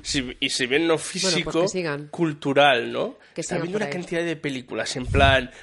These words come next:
Speaker 1: los ing-, las colonias y
Speaker 2: Patriota.
Speaker 1: los ingleses estaban
Speaker 2: Patriota, somos los
Speaker 1: mejores
Speaker 2: mejores del mundo y
Speaker 1: Sí,
Speaker 2: eso,
Speaker 1: sí, sí,
Speaker 2: esto
Speaker 1: sí.
Speaker 2: es así porque nosotros somos los
Speaker 1: Y, y
Speaker 2: mejores.
Speaker 1: pobre-, y pobrecitos indios que en realidad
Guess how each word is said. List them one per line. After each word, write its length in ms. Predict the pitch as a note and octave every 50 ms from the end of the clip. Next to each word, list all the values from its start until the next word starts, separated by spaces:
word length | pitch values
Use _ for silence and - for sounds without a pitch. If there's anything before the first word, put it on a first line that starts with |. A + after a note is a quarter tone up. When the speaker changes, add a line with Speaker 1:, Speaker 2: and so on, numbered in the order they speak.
| - _
Speaker 1:
los 160 | C#3+ - -
ing-, 160 | C#3+ C3 B2+ A2+
las 120 | B2 - -
colonias 400 | - C3 A#2 F3+ F3 F3+ F3+ F#3+
y 40 |
Speaker 2:
Patriota. 200 | F#3+ G3 F3+ D#3 C#3+
Speaker 1:
los 60 | D3+
ingleses 340 | D#3 C#3+ D3 E3 - A#3 A#3 B3+
estaban 340 | G#3+ - - F#3 F3 F3+
Speaker 2:
Patriota, 560 | E3+ E3 D#3+ - F#3+ G3 G3 G#3+ A#3+ B3 G3 -
somos 300 | - G3+ F#3+ F#3 F3+ F#3
los 100 | F3+ F3+
Speaker 1:
mejores 40 | F3 E3+ -
Speaker 2:
mejores 220 | F#3 F3+ F3+ F3
del 140 | F3 E3+ E3+
mundo 360 | F3+ F#3 G3 G#3 G#3 A#3 B3
y 120 | A#3+ G3+ D#3+
Speaker 1:
Sí, 40 | D3+ D3 - - E3+
Speaker 2:
eso, 280 | E3 E3 D#3 D#3 D#3
Speaker 1:
sí, 140 | D#3+ F3 F#3
sí, 160 | F3 - - D3 F3
Speaker 2:
esto 160 | F3+ - G#3+
Speaker 1:
sí. 40 | G3
Speaker 2:
es 40 | G3+
así 200 | F#3+ - G#3 G#3+
porque 260 | - A#3 A3+ - E3
nosotros 320 | D3+ D3 D3 - E3 F#3+ -
somos 240 | - G3+ G3+ G3 E3+
los 100 | D3+ C#3
Speaker 1:
Y, 80 | C3+ C3
y 20 |
Speaker 2:
mejores. 260 | C3 - D3 C3+ C3+
Speaker 1:
pobre-, 320 | C3+ C3+ C#3 D#3 E3+ F3 -
y 40 | D3+
pobrecitos 640 | C#3+ D3 C#3 C#3+ D#3+ - - F#3 - F#3 E3+ - -
indios 340 | F#3+ F#3 F#3 G3 G3+ G3 -
que 100 | - E3+
en 60 | D#3
realidad 600 | D3+ C#3 C3+ C3 C3+ C#3+ D#3 F3 F3+ F#3+ G3 -